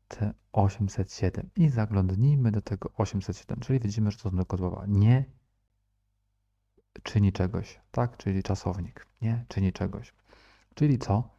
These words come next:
Ashemoneo, tak? Czyli to jest czasownik czasu teraźniejszego, niedokonanego, forma czynna.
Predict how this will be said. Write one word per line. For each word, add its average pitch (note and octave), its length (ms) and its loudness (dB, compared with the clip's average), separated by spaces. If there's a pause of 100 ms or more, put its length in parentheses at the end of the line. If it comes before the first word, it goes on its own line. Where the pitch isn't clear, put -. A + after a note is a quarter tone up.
(640)
Ashemoneo, G#2 1400 2 (240)
tak? G#2+ 260 -4
Czyli G#2 160 -4
to G2+ 80 0
jest F#2 120 -2
czasownik G#2 680 2
czasu G2+ 300 -4
teraźniejszego, F#2+ 680 0
niedokonanego, G2+ 680 0 (360)
forma F#2 440 -2
czynna. G#2 540 6